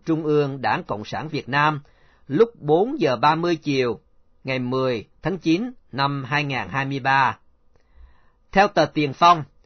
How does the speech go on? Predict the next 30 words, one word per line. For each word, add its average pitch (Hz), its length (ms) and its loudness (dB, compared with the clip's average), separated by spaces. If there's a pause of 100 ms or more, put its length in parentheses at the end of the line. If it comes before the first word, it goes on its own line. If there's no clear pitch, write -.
(240)
nhiều 160 360 4
doanh 214 160 2
nghiệp 156 200 0
Việt 147 220 -4
Nam 151 360 0 (180)
tá 214 360 6
hỏa 135 420 -2 (220)
không 196 200 0
biết 254 200 -6
chuyện 135 200 -4
gì 123 340 -4
đã 113 180 -6
xảy 147 200 -4
ra. 156 340 2 (580)
Không 208 300 0
chỉ 160 180 0
từ 139 320 0
Gia 131 240 0
Lai, 156 360 4 (480)
nhiều 160 360 2
doanh 196 180 2
nghiệp 151 280 -2
xuất - 280 -6
khẩu 131 240 -2
khác 226 300 0 (220)
từ 143 140 0
Đồng 143 280 0
Nai, 156 380 0 (220)
Đắk 175 200 -10
Lắk, 196 200 2